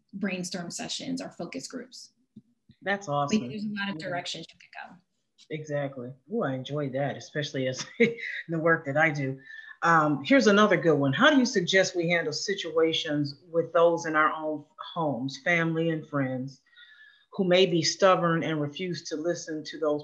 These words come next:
Speaker 2: proactive conversations? And then they
Speaker 1: Yeah.
Speaker 2: add, "I am afraid to make my voice heard by others when I cannot even say what needs to be said in my own home."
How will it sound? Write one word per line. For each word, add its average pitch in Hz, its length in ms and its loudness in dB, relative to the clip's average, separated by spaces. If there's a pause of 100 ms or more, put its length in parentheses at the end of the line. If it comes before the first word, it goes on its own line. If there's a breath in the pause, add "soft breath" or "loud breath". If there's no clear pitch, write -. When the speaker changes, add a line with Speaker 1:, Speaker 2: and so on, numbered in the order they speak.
(120)
Speaker 2:
proactive 147 480 -2
conversations? 139 1080 -8 (480 soft breath)
And 165 100 0
then 170 120 4
they 160 200 0
Speaker 1:
Yeah. 165 400 0
Speaker 2:
add, - 20 -6
"I 165 160 0
am 165 220 0
afraid 185 540 2
to 165 120 -4
make 156 240 -2
my 156 140 -2
voice 151 360 -4
heard 175 200 -2
by 151 100 -2
others 151 400 -4
when 147 160 -4
I 143 140 -2
cannot 151 320 -6
even 147 180 -6
say 156 260 -6
what 147 140 -4
needs 147 300 -8
to - 60 -20
be 147 100 -12
said 147 320 -6
in 143 100 -6
my 139 180 -4
own 139 220 -8
home." 127 360 -16